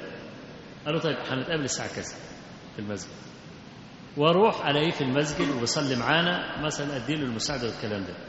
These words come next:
وما أديلوش مساعدة إطلاقًا إلا في مسجد. نصلي مع بعض الصلاة والكلام دوت، وناخد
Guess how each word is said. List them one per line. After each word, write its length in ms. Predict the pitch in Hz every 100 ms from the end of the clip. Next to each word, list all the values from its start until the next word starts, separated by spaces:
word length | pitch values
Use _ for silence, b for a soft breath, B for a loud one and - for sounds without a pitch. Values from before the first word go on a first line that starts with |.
| - - - - - - 131
وما 220 | 139 123
أديلوش 360 | 135 180 175
مساعدة 460 | 143 - 165 147 147
إطلاقًا 1040 | 123 151 147 175 185 190 - 190 180 -
إلا 340 | 175 170 156 143
في 260 | 143 147 - - - -
مسجد. 380 | 127 110 - - - - - - - - - - - - - - - - - - -
نصلي 320 | 123 151 143 123
مع 200 | 113 120
بعض 220 | 135 -
الصلاة 400 | - 110 120 135
والكلام 380 | 110 117 120 117
دوت، 320 | 127 165 151
وناخد 420 | 151 170 -